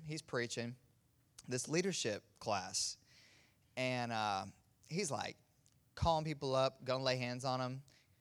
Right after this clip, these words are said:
impartation, right? Literally said that. And I'm li-, and the Lord said, "You need to receive." And I said, "Well, well, great." I said, "Lay it on me, Lord,"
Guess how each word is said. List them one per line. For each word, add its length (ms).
impartation, 760
right? 280
Literally 400
said 260
that. 220
And 80
I'm 160
li-, 120
and 340
the 80
Lord 220
said, 240
"You 140
need 120
to 80
receive." 540
And 80
I 60
said, 200
"Well, 240
well, 180
great." 360
I 40
said, 140
"Lay 180
it 60
on 160
me, 80
Lord," 300